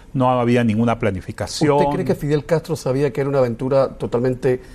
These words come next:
Speaker 2: quijotesca y apocalíptica desde el principio?
Speaker 1: Esa es una de las cosas que, eh, se sostiene en el libro.
Speaker 2: Entonces jamás lo van a publicar en La
Speaker 1: Claro,
Speaker 2: Habana.
Speaker 1: claro, eh, bueno, no ha sido publicado en La Habana, no ha sido publicado en, en Cuba,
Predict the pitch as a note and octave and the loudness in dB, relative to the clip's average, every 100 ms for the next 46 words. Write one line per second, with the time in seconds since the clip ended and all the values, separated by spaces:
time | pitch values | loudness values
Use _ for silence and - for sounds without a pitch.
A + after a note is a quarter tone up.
0 | - - - - B2 B2+ B2 C#3 - - | -20 -20 -6 -2 2 2 0 -2 -2 -2
1 | C#3 B2 B2+ A2+ A#2 A#2+ C3+ C3 A#2+ C#3+ | 2 2 0 0 0 0 -2 -2 0 0
2 | D3 C3+ D3 - E3 E3 F#3 D3+ - D#3 | 0 -2 -4 0 2 2 2 -2 2 2
3 | D3 B2+ G#2+ - C3 - C3 - - - | 4 2 0 -2 -4 -2 -4 -4 -6 0
4 | B2 A2+ - B2+ A2 F#2+ A#2 G#2 - A2 | 2 2 -4 -4 -4 -4 -4 -4 -2 -4
5 | - C3+ C3+ B2+ A2+ A2+ A#2+ A#2+ C3 C3+ | 0 0 2 2 4 4 4 4 2 2
6 | C#3 C3 A#2+ B2 B2 A#2+ A#2+ A2+ A2+ G#2+ | 0 0 0 2 2 0 -2 -2 0 2
7 | B2 A#2 B2 A#2 - B2+ - - A#2+ G#2+ | 2 2 0 -2 0 -2 -2 -10 -8 -8
8 | G2+ - - - - C3+ A#2 G#2+ A2 A2 | -8 -16 -20 -20 -6 0 2 2 0 2
9 | C3 A2 G2+ G2 G2+ G2 F#2 F#2+ F#2+ G2 | 2 2 0 0 0 0 0 0 -2 -6
10 | - - - - A2+ C3+ A#2 G#2+ G#2+ A2+ | -14 -20 -8 -2 2 2 2 0 0 0
11 | A2 A2+ A2 G#2 D3+ B2 A#2 C#3+ | 2 0 -2 0 2 4 2 0